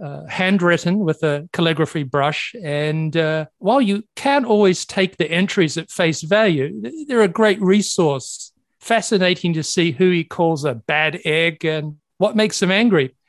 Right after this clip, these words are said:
Uh, here's an entry from July twenty-eighth, nineteen fifty. Jiang wrote, "The U S treats us not only as a conquered territory, but also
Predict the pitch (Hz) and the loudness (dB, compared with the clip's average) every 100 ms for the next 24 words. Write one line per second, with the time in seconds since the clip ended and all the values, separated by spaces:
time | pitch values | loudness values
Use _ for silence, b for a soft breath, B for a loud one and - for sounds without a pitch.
0 | - 170 - 254 269 262 190 190 220 - | -10 -8 0 2 4 2 2 0 0 2
1 | 185 170 - 170 165 180 - 294 190 165 | 2 0 0 0 0 -4 -10 -8 -2 0
2 | 165 170 190 196 - - 175 160 - 208 | 2 2 2 -2 -8 -4 -2 0 -2 -2
3 | 202 156 - - 151 151 160 160 139 175 | 0 0 -4 -8 -4 -2 -2 -4 -2 -2
4 | 170 147 147 - _ _ 156 160 165 160 | -2 -4 -6 -10 _ _ -2 0 0 0
5 | 156 160 - _ _ _ 190 175 202 302 | 0 -2 -8 _ _ _ -2 2 4 6
6 | 262 196 - - 247 254 - 151 139 - | 4 2 -4 -2 2 2 2 -2 -2 -6
7 | - _ 208 214 - 202 233 220 180 160 | -12 _ 0 0 0 2 4 4 2 0
8 | 170 160 - _ - 165 156 - 240 254 | -2 -2 -6 _ -8 -8 -6 -2 2 2
9 | - 208 143 - 320 208 156 175 185 _ | 4 0 0 0 2 2 0 -2 -2 _
10 | - - - 262 269 - 196 | -10 -10 0 2 2 2 2